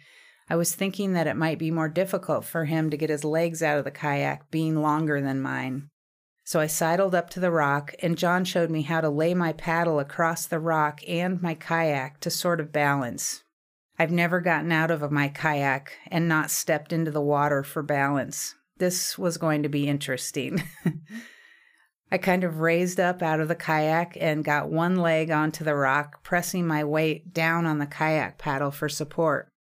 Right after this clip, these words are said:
And then, here goes nothing. The other leg is out, and I'm balancing on the rock, still holding on to the kayak and paddle.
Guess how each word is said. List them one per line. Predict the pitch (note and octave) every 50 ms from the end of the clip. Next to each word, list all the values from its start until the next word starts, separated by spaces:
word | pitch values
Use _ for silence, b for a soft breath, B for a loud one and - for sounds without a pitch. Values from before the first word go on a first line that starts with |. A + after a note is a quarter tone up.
| _ -
And | - D3+ D3 D3+
then, | D#3 D#3+ E3+ F3+ G3 G#3 G#3+ G3+
here | F3 - - F3+ F#3+ G3 G#3
goes | F#3+ G3 F#3+ G3+ G#3 G3 F#3
nothing. | F#3+ F3+ E3 D3+ D#3 - C3+ B2+ A#2 C3+ C#3+ B B B B B B B B -
The | E3 E3 -
other | - F3 F3+ G3 G3 F#3+
leg | F#3+ F#3+ F#3 F3+ E3+
is | F3 D#3+ D#3+
out, | E3 D#3+ F3 F#3+ G#3 - -
and | - D#3 D3+
I'm | D3+ D3 C#3+
balancing | C#3+ D3 C#3+ D#3 D#3+ F3 F3 E3+ - - F#3 F3+ E3+
on | D#3+ D#3+ E3 E3
the | E3+ E3+
rock, | E3 D#3+ D3 C#3+ C3+ - - -
still | - - - - F3+ F3+ G3
holding | F#3+ G#3 F#3+ F#3 F3 F3 E3 D#3+
on | D3 D3 D3+ D#3 D#3
to | - E3+ D3
the | D#3
kayak | C#3+ - - D3+ C#3+ D3 D3 C#3+ D3 -
and | D3+ D3 D3
paddle. | D3 D3+ C#3+ C#3 C#3 B2+ A#2 B2 C3+